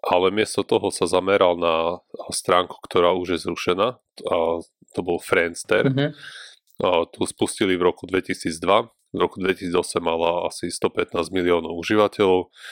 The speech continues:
Speaker 1: ale potom začali ľudia odchádzať na iné stránky a v roku dvetisícpätnásť ako Friendster, a,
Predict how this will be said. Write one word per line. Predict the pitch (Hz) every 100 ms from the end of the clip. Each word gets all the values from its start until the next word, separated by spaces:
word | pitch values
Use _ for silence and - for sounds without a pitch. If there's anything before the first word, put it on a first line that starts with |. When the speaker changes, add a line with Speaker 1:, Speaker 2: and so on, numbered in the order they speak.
| - - _
Speaker 1:
ale | 98 87 87
potom | 87 - 87 87 85 78 _ _
začali | - 90 - 92 90 85
ľudia | 85 85
odchádzať | - 87 82 82
na | 82
iné | 92 87
stránky | - 87 87 -
a | 82
v | 80
roku | -
dvetisícpätnásť | 87 82 87 82 - 95 - 85 82 -
ako | 85 82 - -
Friendster, | 87 80 - 87
a, | 87 80 80